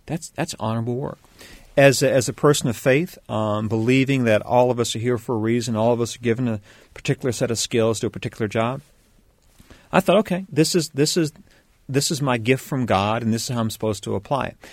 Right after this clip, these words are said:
Now, my grandmother hoped I'd be a minister, so she, she died disappointed.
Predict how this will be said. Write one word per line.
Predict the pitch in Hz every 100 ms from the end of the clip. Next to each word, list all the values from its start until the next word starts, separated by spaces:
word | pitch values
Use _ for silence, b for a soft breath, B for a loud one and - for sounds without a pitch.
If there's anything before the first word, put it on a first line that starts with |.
| B 135
Now, |
my | 135 123
grandmother | 165 220 156 117
hoped | 104 117
I'd | 110 104
be | 101
a |
minister, | 107 110 98 - -
so | -
she, | 107 143 117
she | - 120
died | 113 113 104 98
disappointed. | 107 - 104 107 101 165